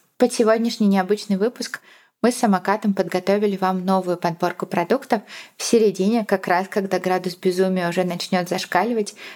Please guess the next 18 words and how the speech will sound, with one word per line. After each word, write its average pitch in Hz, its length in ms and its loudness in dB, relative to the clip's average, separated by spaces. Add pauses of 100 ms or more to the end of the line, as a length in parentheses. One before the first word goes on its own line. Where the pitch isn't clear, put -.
вы 196 120 4
её 202 200 2
услышите. 202 600 -4 (100)
А 190 120 4
сейчас 190 580 -2
мы 180 160 0
с - 140 -6
вами 214 200 2
переносимся 190 760 0
в - 100 -10
тысяча 196 400 -2
девятьсот 175 440 -2
девяносто 175 440 -2
четвёртый 180 540 -2
год 240 220 0 (180)
в - 60 -18
городок 175 540 0
Нью-Хейвен. 170 520 -2